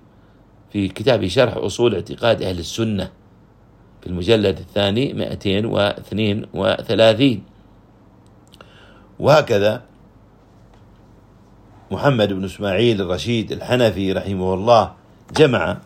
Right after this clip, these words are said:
أقوال الأحناف في هذه المسألة، وقال: "من قرأ القرآن على ضرب الدف والعصيب يكفر."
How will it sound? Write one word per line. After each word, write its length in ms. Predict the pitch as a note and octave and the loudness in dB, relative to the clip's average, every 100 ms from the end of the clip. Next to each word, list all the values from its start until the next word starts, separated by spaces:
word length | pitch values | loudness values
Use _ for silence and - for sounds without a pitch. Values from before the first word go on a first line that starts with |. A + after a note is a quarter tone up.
| - | -12
أقوال 340 | - - A#2 G2 | -8 2 4 4
الأحناف 640 | F#2+ - F#2 G2+ A#2 - | -2 -8 -4 0 0 -2
في 180 | F#2 F2+ | -6 0
هذه 240 | G#2 F#2+ | 2 2
المسألة، 520 | F2+ A2 A#2 B2 B2+ B2 - - - | 0 -2 0 2 2 0 -14 -20 -10
وقال: 480 | F2+ - B2 A#2+ A2+ | -8 2 6 6 4
"من 160 | G2 | -4
قرأ 340 | F#2 B2 A2+ G2 | 0 2 4 4
القرآن 540 | F2+ F#2 B1+ A2+ G#2+ | 2 -6 -4 -2 -2
على 300 | F#2 G2 F#2+ | -2 0 0
ضرب 300 | F#2+ A2+ F#2 | 2 0 0
الدف 420 | F2+ F2+ C#3+ - | -2 2 2 2
والعصيب 680 | A2 G2 F2+ G#2+ A#2 D#3 D#3 | -2 0 0 -2 0 0 4
يكفر." 400 | D3 C#3+ - - | 4 2 -4 -10